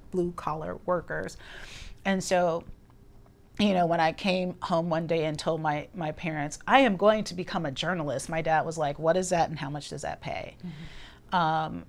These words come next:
Speaker 1: and, you know, so that was kind of the, the, the mentality that I grew up with. It was that you had to have a, a job that paid, and, and it had to have, like, benefits and all those kinds of things.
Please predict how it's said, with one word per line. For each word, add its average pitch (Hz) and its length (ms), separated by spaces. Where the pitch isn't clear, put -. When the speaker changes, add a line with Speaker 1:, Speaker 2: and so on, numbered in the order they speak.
Speaker 1:
and, 175 440
you 208 140
know, 170 120
so 180 180
that 180 360
was 185 140
kind 175 280
of 180 200
the, 165 220
the, 165 360
the 170 300
mentality 165 840
that 156 160
I 151 80
grew 156 220
up 202 220
with. 147 340
It 180 120
was 160 120
that 165 160
you 185 80
had 170 240
to 156 60
have 156 260
a, - 80
a 151 60
job - 600
that 156 240
paid, 131 580
and, 139 300
and 147 140
it - 160
had 165 300
to 170 80
have, - 260
like, 76 340
benefits 139 640
and 117 120
all 151 180
those 180 240
kinds 147 280
of 160 60
things. 147 320